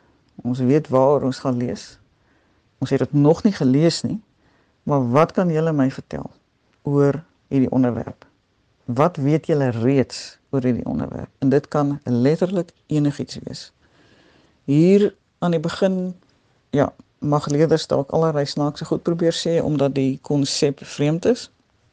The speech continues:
Laat dit toe, binne perke natuurlik. En skryf dit neer, teken dit aan, bespreek dit verder, vra of, of die, eh, ander leerlinge dieselfde onthou. Aanvaar woorde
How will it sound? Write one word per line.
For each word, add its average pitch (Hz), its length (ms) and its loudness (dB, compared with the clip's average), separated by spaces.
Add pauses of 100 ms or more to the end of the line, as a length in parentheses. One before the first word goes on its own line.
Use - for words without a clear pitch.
(140)
Laat 131 220 2
dit 180 180 0
toe, 240 140 2 (100)
binne 139 240 -2
perke 135 360 -2
natuurlik. 139 420 -4 (1000)
En 165 420 0
skryf 175 440 2
dit 175 160 -8
neer, 175 380 2
teken 170 340 0
dit 175 140 -4
aan, 160 360 -2
bespreek 165 500 0
dit 180 160 2
verder, 160 580 0 (1000)
vra 156 340 2
of, 160 200 -4
of - 240 -4
die, - 300 -2 (140)
eh, - 300 -6
ander 170 260 0
leerlinge 156 580 2 (340)
dieselfde 151 440 0
onthou. 151 520 2 (420)
Aanvaar 185 580 4 (180)
woorde 135 580 4